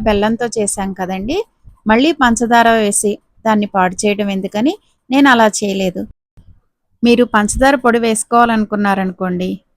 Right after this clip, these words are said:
ముక్కలు ఎండిపోయి స్టోర్ చేసుకునే టైంలో పంచదారని పొడి చేసుకొని ఈ ముక్కలన్నిటికీ మంచిగా పంచదార అంతా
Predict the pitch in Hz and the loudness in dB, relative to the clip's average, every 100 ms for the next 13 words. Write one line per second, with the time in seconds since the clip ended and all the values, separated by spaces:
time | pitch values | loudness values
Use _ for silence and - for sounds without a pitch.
0 | 214 214 254 269 254 214 208 220 226 302 | -4 -2 0 2 2 0 -2 -2 0 -2
1 | 302 _ _ - - 247 262 269 254 - | -4 _ _ -6 2 2 2 0 0 -2
2 | 220 202 196 185 185 190 302 415 - - | -2 -2 -2 -4 -2 -2 -2 -4 -14 -8
3 | 180 180 - 214 220 208 202 185 202 196 | -6 -4 2 2 2 -2 -2 -2 -4 -6
4 | - 196 220 349 - _ _ - 240 226 | -4 -2 0 -2 -4 _ _ -4 0 0
5 | 185 220 220 220 220 208 220 220 185 190 | -2 0 2 2 0 -4 -6 -4 -4 -6
6 | 220 226 214 - 180 - 202 208 202 185 | -4 0 -2 -2 -4 -2 0 2 0 -2
7 | 185 | -2